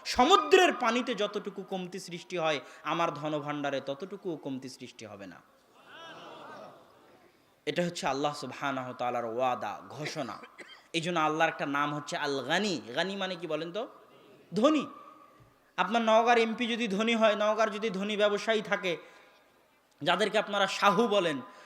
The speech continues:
তো ওই ধনী ব্যবসায়ীর ছেলের কি টাকার ভয় আছে বলেন তো? এমপির ছেলের কি টাকার ভয় থাকতে পারে? তাহলে যে একশোতে একশো, এরা তো সবাই ফকির। আল্লাহ বলেছে, "আনতুমুল ফুকারা",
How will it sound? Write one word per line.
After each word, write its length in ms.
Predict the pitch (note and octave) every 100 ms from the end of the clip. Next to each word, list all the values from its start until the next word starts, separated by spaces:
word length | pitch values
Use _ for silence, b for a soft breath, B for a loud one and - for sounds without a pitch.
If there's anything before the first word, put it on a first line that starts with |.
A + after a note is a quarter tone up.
| B
তো 60 | G3+
ওই 100 | G3
ধনী 380 | D#3 F3 G#3+ A#3+
ব্যবসায়ীর 720 | A3 A3 A3 A3 A3+ A#3 G#3 -
ছেলের 380 | - G#3 A3 A3
কি 180 | A3+
টাকার 380 | G#3 G3 F#3 G#3
ভয় 280 | F#3+ F#3+ G3
আছে 260 | F#3 G3+ A#2
বলেন 240 | C#3+ D3+
তো? 120 | D#3+ G3 - _ b b b b
এমপির 440 | F#3+ A3+ A3 A#3 A3
ছেলের 300 | G#3+ G#3+ G#3+
কি 120 | A3
টাকার 320 | G3+ F3 G3+
ভয় 180 | F#3 G3
থাকতে 280 | F#3+ G3+ A#3+
পারে? 220 | G#3+ D3+ - - - - - - b b b b b
তাহলে 340 | G3 G#3+ C4+
যে 120 | D4+ C#4+ -
একশোতে 680 | G3 - - - E4+ F4+
একশো, 600 | G4+ D4 - - - D3 F#2+ - - - _ _ _ _ _ _ -
এরা 160 | C#4+
তো 100 | F4
সবাই 260 | E4 D4+ D#4+
ফকির। 320 | D#4 C#4 A3
আল্লাহ 220 | E3+ A3+
বলেছে, 260 | C4 C4+ C4+
"আনতুমুল 520 | B3+ E4+ - D#4 C4+ A3
ফুকারা", 560 | B3 A#3 A#3+ A#3 F#3